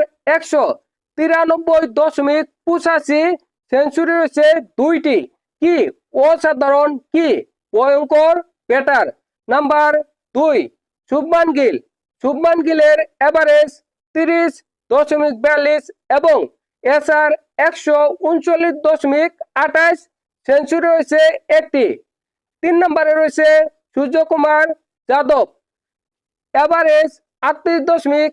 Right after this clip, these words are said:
একুশ এবং এসআর একশো সাতষট্টি দশমিক শূন্য আট,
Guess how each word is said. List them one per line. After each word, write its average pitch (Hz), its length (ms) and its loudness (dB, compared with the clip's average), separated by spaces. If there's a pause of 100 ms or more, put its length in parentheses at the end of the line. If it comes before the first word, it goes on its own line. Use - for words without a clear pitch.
(340)
একুশ 320 320 2 (360)
এবং 311 200 2 (460)
এসআর 311 360 0 (440)
একশো 294 300 0 (380)
সাতষট্টি 320 720 -2 (240)
দশমিক 294 440 0 (220)
শূন্য 302 200 0 (160)
আট, 330 100 0